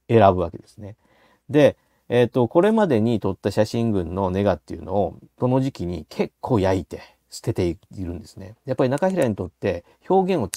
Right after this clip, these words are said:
詰めた結果、えー、これが何だったのか、この表現が本当に正しかったのかっていうのをジャッジしていく上で、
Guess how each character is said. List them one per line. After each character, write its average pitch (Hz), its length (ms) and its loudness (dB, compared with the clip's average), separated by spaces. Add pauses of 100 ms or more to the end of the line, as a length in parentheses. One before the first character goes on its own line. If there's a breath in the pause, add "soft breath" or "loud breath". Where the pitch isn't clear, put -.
(100)
詰 - 220 -12
め 147 60 -6
た 95 140 -4
結 - 280 -16
果、 90 300 0 (420 loud breath)
え 82 220 0
ー、 82 40 -8
こ - 140 0
れ 135 80 4
が 120 80 2
何 131 240 2
だ 92 100 -4
っ - 40 -6
た - 160 -14
の - 100 -16
か、 - 240 -20
こ - 140 -8
の 120 60 -2
表 131 360 0
現 113 80 -2
が 90 120 -4
本 110 160 -4
当 135 120 -4
に 120 80 -4
正 107 240 -2
し - 20 -20
か 107 120 -2
っ 104 60 -8
た 98 100 -10
の 90 120 -12
か 95 120 -12
っ 95 60 -12 (120)
て - 80 -14
い 90 80 -10
う 95 60 -10
の 117 120 -2
を 87 200 -2 (500 soft breath)
ジ - 80 -2
ャ 127 60 0
ッ - 100 -8
ジ 98 120 -8
し - 100 -16
て 98 140 -4
い 85 60 -6
く - 120 -10
上 95 140 -6
で、 127 280 -2